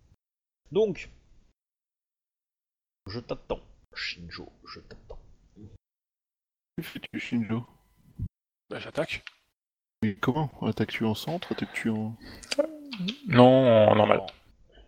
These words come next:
Speaker 1: Ok, je t'en prie. Est-ce que tu fais des augmentations ? Est-ce que tu vises quelque chose de particulier ?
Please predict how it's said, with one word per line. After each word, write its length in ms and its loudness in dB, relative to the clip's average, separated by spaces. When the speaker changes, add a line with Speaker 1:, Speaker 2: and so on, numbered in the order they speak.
Speaker 1:
Ok, 200 -8
je 100 -10
t'en 120 -8
prie. 260 -12
Est-ce 140 -2
que 80 -12
tu 160 -12
fais 100 0
des 160 0
augmentations ? 680 0
Est-ce 120 -8
que 60 -6
tu 260 -8
vises 260 -8
quelque 200 -6
chose 180 -4
de 80 -6
particulier ? 960 -8